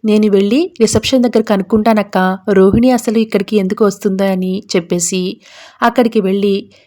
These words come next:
రిసెప్షన్ దగ్గరికి వెళ్ళి, "ఇందాక ఒక ఆవిడ వెళ్ళారు కదా, తను ఎందుకు వచ్చింది?"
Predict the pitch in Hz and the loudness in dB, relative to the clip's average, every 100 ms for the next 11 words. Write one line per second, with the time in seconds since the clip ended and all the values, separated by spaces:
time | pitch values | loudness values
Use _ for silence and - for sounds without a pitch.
0 | _ 226 220 233 - 240 226 214 214 185 | _ 0 2 0 0 -2 0 -2 -2 -2
1 | 190 196 - 220 208 254 262 262 226 196 | 0 -2 -2 0 2 2 2 0 0 2
2 | 233 208 196 214 208 208 180 185 190 185 | 2 2 0 0 0 0 0 2 0 -2
3 | - _ 240 240 254 277 208 214 254 240 | -12 _ 2 4 2 2 0 2 4 4
4 | - 240 226 233 233 | 2 0 0 0 -4